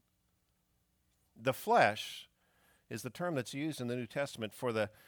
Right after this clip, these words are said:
the life that's left in the branch after it's broken. It's what's natural now to all of us. And it turns the fruit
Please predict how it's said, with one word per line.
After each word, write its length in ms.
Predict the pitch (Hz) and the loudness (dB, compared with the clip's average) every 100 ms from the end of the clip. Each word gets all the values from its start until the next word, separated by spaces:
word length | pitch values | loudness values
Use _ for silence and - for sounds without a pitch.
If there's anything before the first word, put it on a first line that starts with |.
| - - | -8 2
the 120 | 120 | 6
life 480 | 123 165 185 - - | 8 8 6 -2 -2
that's 400 | 131 - - - | -2 -2 -8 -2
left 420 | 117 139 160 - | 4 4 4 0
in 80 | 143 | -2
the 100 | 120 | -2
branch 520 | 98 135 135 110 - - | 0 0 0 -2 -4 -6
after 380 | 117 120 110 | -6 -6 -8
it's 140 | 104 - | -8 -8
broken. 380 | 107 104 - - _ _ _ _ _ _ _ _ _ _ _ _ _ _ - | -6 -6 -10 -20 _ _ _ _ _ _ _ _ _ _ _ _ _ _ -8
It's 240 | 104 - 113 | -8 -6 -2
what's 260 | 113 - | -2 -2
natural 480 | 113 113 147 - 90 | -4 -2 -4 -6 -6
now 240 | 90 85 90 | -4 -6 -8
to 100 | - | -8
all 240 | 123 147 | -4 -4
of 100 | 90 | -4
us. 340 | 82 - - - _ _ _ _ _ _ _ _ _ _ _ _ 135 | -10 -20 -20 -20 _ _ _ _ _ _ _ _ _ _ _ _ 2
And 100 | 143 | 2
it 60 | |
turns 340 | - 233 240 165 | 4 2 2 0
the 100 | 147 | -4
fruit 520 | - 240 156 135 | -2 2 2 2